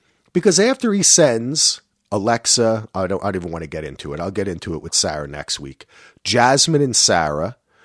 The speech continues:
who had not done much this season. He probably wasn't vibing with them.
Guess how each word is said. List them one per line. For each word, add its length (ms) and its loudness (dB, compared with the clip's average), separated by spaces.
who 580 4
had 200 -2
not 220 4
done 200 4
much 280 0
this 180 0
season. 380 -2
He 140 -8
probably 280 -4
wasn't 300 -8
vibing 400 -12
with 120 -20
them. 200 -14